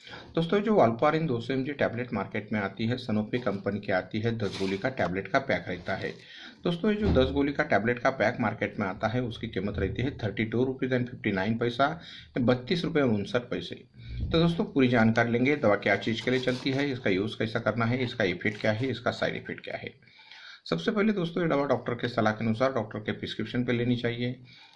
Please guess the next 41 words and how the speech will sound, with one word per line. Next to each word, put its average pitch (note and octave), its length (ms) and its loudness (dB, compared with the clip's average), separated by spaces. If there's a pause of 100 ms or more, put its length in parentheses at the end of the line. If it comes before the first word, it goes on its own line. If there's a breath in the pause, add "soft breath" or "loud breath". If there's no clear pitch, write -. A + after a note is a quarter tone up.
ये C#3 40 4
दवा E3+ 240 4
आपके E3 220 0
नज़दीकी B2+ 380 0
केमिस्ट A2 420 2
के B2 80 0
दुकान A2 280 -2
में, B2+ 120 0
मेडिकल F#2+ 320 0
स्टोर G#2 280 -4
में C3+ 140 -2
आपको B2+ 260 0
मिल F2+ 200 2
जाएंगी। F#2 380 -2
इसके A#2 240 -2
यूजेस A#2+ 400 2
के A#2 100 -4
बारे G2 180 4
में F#2+ 100 -4
देखेंगे, A#2 300 -2
क्या F2+ 220 0
चीज़ - 320 -8
के F#2 80 -4
लिए F2+ 100 -4
चलती F#2 300 -6
है। F#2 120 -2 (460 loud breath)
तो D#3 60 2
ये E3 60 6
जो G3 120 2
वालपारिन D#3+ 520 4
टू E3 140 -2
हंड्रेड C#3 200 0
एमजी C#3 240 -2
टैबलेट B2 440 -2
मार्केट G#2+ 420 -2
में A2 60 2
आती G2+ 320 -2
है, B2 220 -2
mainly A2+ 500 2
दोस्तों, B2+ 440 -2 (720 loud breath)
ये C3+ 540 4